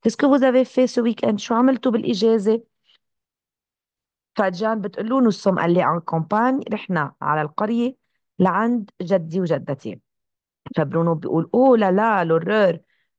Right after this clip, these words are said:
إنه، إنه يا الله شو هالشي الفظيع اللي عملتوه.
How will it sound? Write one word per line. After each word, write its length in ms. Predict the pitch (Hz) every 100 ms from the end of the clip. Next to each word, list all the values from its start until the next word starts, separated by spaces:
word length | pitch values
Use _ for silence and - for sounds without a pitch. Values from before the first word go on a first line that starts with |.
| -
إنه، 340 | 156 156 - _ -
إنه 200 | 156 147
يا 200 | 143 165
الله 280 | 160 190 233
شو 180 | -
هالشي 300 | 220 - -
الفظيع 600 | 226 196 113 - 175 185 202
اللي 160 | 185
عملتوه. 540 | 165 165 165 208 170